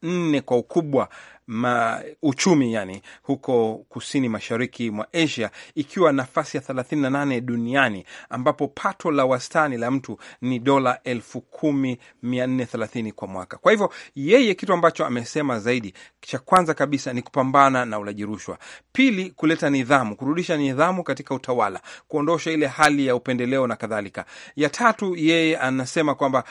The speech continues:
wakati wa utawala wa Najib, uh, mambo mengi yameweza kudorora katika upande wa uchumi, na hivyo atajaribu kuleta elimu ya uchumi. Uh, n-, Malaysia inaongoza sana katika teknolojia na hasa katika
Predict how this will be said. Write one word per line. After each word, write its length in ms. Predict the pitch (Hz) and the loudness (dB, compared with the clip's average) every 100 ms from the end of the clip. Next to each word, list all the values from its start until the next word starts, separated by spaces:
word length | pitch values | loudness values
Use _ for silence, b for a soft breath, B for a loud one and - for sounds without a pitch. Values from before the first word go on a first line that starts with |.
| B B | B B
wakati 640 | 127 - 160 175 185 151 | -6 2 2 2 -2 -2
wa 200 | 127 127 | 0 0
utawala 400 | 135 135 139 143 | -2 0 2 2
wa 60 | 127 | 0
Najib, 500 | 117 104 110 139 95 - B B | -2 -4 0 0 -2 -16 B B
uh, 320 | - 143 139 131 | -4 -2 -2 -2
mambo 300 | 127 151 147 | 2 2 2
mengi 580 | 160 175 156 147 139 131 | 2 2 2 2 2 2
yameweza 460 | 127 127 135 127 | 0 0 0 -2
kudorora 500 | 120 135 127 135 123 | -4 -4 -2 0 0
katika 400 | 113 117 - - | -2 -4 -8 -6
upande 400 | - - 139 127 | -8 -2 0 0
wa 100 | 117 | 0
uchumi, 440 | 110 - 196 165 156 B B | -4 -2 0 2 0 B B
na 140 | 123 120 | -2 -2
hivyo 380 | 170 165 143 | -2 -2 -2
atajaribu 500 | - 127 135 143 143 | -2 -2 0 0 -2
kuleta 420 | 120 131 131 131 - 143 123 | -4 -4 -2 -4 -4 -4 -2
elimu 420 | 120 131 156 147 | 0 2 2 2
ya 80 | 127 | 0
uchumi. 360 | 113 151 120 - B B - | -2 -2 -4 -6 B B -2
Uh, 60 | 143 | 2
n-, 640 | 139 147 147 143 143 143 143 | 2 0 -2 -2 0 -2 -4
Malaysia 600 | 131 160 202 170 185 175 | 0 2 2 2 0 0
inaongoza 880 | 143 139 135 135 165 139 139 131 - | 0 2 2 4 4 4 2 0 -4
sana 520 | - - 190 165 131 | -14 2 4 4 2
katika 480 | 123 143 143 139 123 - B B | -4 -6 -6 -2 -4 -4 B B
teknolojia 840 | 147 143 139 139 160 185 170 165 | -6 -2 2 2 2 2 2 2
na 200 | 131 135 | 0 0
hasa 380 | 127 - 160 151 | 0 0 0 -2
katika 500 | 139 - 143 147 127 | -6 -6 -2 0 0